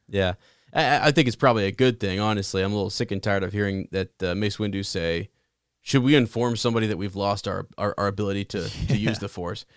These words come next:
Speaker 1: Yeah, you, you should have done that. You should have done that a long time ago, but, but you didn't. So now Captain Rex has gotta do what he's gotta do, okay? And it's interesting that when they, when they, uh, report back to Admiral Trench,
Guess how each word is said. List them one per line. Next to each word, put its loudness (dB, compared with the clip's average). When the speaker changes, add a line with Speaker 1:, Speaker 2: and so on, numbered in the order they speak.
Speaker 1:
Yeah, 10
you, 4
you 4
should 2
have 8
done 8
that. 0
You 2
should 0
have 2
done 6
that 6
a 2
long 2
time 0
ago, -2
but, 0
but 0
you 6
didn't. 2
So 4
now 4
Captain 2
Rex 2
has -2
gotta 4
do -2
what 0
he's -2
gotta 2
do, -2
okay? -4
And 4
it's 4
interesting 2
that 2
when 2
they, 2
when -4
they, -2
uh, -10
report 0
back -2
to -2
Admiral 0
Trench, -6